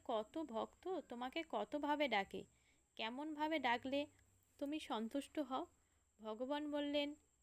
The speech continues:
"নারদ, যদি কারো কিছু না থাকে, তাহলে তারা যেন আমাকে অন্তত একটা ফুল দিয়েই ডাকে।" নারদমুনি বললেন, "যদি ফুল না থাকে, কি দেবে?"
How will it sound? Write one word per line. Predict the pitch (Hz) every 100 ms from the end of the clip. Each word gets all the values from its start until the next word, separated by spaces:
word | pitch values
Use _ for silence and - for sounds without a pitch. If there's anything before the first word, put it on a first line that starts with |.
| -
"নারদ, | 226 254 349 208 - _ _
যদি | 214 269 285
কারো | 349 285 277 330
কিছু | - 254 -
না | 302 254 294
থাকে, | - 269 277 370 - - -
তাহলে | 220 226 269 302
তারা | 262 214 240
যেন | 269 277
আমাকে | 302 262 269 -
অন্তত | 294 269 294 285
একটা | 311 - 311
ফুল | - - 294 359
দিয়েই | 269 240 269 453
ডাকে।" | 214 175 - - - _ _ _ _
নারদমুনি | 214 196 233 262 285
বললেন, | 285 269 269 269 285 - - _ _
"যদি | 196 226 294
ফুল | 302 - 277 320
না | 285 254
থাকে, | 262 269 - 349 - - - _ _ -
কি | 339
দেবে?" | 302 269 254